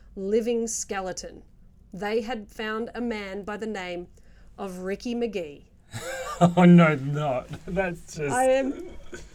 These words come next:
Speaker 1: I am not shitting you. This gentleman's name is Ricky McGee.
Speaker 2: You're
Speaker 1: Could it be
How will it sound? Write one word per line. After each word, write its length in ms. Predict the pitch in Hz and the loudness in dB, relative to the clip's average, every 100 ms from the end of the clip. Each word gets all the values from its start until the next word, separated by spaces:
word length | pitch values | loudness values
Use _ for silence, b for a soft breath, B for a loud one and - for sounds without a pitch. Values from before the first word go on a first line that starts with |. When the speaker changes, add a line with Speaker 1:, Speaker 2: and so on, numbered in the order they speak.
| - | -8
Speaker 1:
I 120 | 240 233 | -4 2
am 320 | 254 262 262 | 2 4 0
not 320 | 254 285 339 - - B B B B B - | 0 0 -2 -6 -20 B B B B B -16
shitting 560 | - - 277 294 311 294 | -10 -4 -2 0 0 -2
you. 300 | 294 330 349 b b b - | -2 -4 -8 b b b -6
This 220 | 196 - | -6 -6
gentleman's 640 | 170 220 269 330 370 359 - | -4 2 2 2 -2 -2 -2
name 460 | 294 311 320 339 - b b | -6 -6 -6 -8 -10 b b
is 300 | 190 185 180 | -8 -6 -8
Ricky 420 | 180 208 277 311 | -6 -2 0 0
McGee. 560 | 302 320 254 240 185 160 B B - | 0 0 2 2 0 -6 B B -12
Speaker 2:
You're 100 | 147 | -4
Speaker 1:
Could 200 | 277 277 | 0 0
it 280 | 226 202 | -2 0
be 380 | 254 277 294 320 | 2 2 2 -4